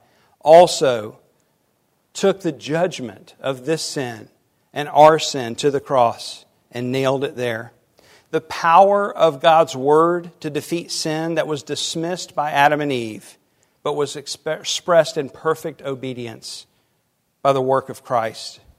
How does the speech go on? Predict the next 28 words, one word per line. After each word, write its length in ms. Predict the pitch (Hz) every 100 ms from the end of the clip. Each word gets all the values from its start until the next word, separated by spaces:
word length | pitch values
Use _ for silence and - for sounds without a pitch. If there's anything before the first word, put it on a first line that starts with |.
| _ _ _ _
Jesus 420 | - 170 160 165
not 160 | 170 165
only 240 | 160 156
withstood 560 | 143 143 139 - 180 175
the 80 | 160
temptation, 880 | - 165 - 156 151 - 151 139 135 _ _ _ _
he 160 | - 151
overcame 680 | 180 151 143 - - 143 135
it 120 | 127
through 180 | - 139
his 140 | 127
death 300 | 113 131 127
and 100 | 135
resurrection. 760 | 123 123 117 127 123 - 123 120
Romans 340 | 139 160 151
five 340 | - 160 156 160
says, 280 | - 156 131
"Therefore, 420 | 170 165 170 165
just 260 | 143 160 170
as 120 | 139
sin 480 | - 180 170 170 170 - _ -
came 240 | 185 180
into 160 | 170 180
the 100 | 170
world 340 | 156 165 156
through 240 | - 156
one 300 | 135 147 165
man, 420 | 156 139 120 110